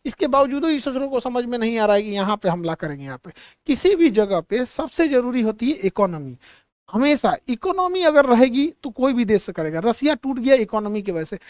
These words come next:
चाइना आज राज कर रहा है इकोनॉमी की वजह से। पैसा नहीं रहेगा तो सब तबाह हो जाएंगे, पैसा पे ध्यान ही नहीं दे रहा है। हालांकि नई गवर्नमेंट भी आई है, वो सेना के हिसाब से ही आई है, वहाँ पे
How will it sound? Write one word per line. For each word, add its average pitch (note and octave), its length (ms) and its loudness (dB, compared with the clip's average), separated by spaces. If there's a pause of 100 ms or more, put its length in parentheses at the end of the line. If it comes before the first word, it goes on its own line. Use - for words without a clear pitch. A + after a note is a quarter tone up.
(160)
चाइना D4+ 300 4
आज C#4+ 180 4
राज C4 240 4
कर B3 160 2
रहा A#3+ 80 4
है B3 60 2
इकोनॉमी G3+ 400 -4
की F3 120 -6
वजह D#3 80 -6
से। F3 120 -8
पैसा D#4+ 400 2
नहीं E4+ 180 -4
रहेगा D4 220 6
तो C4+ 120 -8
सब C#4+ 260 -2
तबाह G3 200 4
हो D#3 120 -4
जाएंगे, E3+ 260 -8
पैसा - 580 -2
पे B3 120 4
ध्यान F#3+ 240 -2
ही A#3+ 60 -4
नहीं B3 160 -4
दे A3+ 100 2
रहा A3+ 100 0
है। A3+ 40 -6 (240)
हालांकि C#4+ 340 6
नई B3+ 220 2
गवर्नमेंट C#4 380 4
भी C4 120 2
आई C4 180 6
है, B3 160 4 (220)
वो G3+ 100 -4
सेना A#3 340 0
के A#3+ 120 -4
हिसाब G#3+ 300 0
से A#3 140 2
ही A#3+ 140 2
आई G#3 160 4
है, G3 80 2
वहाँ F#3 180 -4
पे F#3 160 -8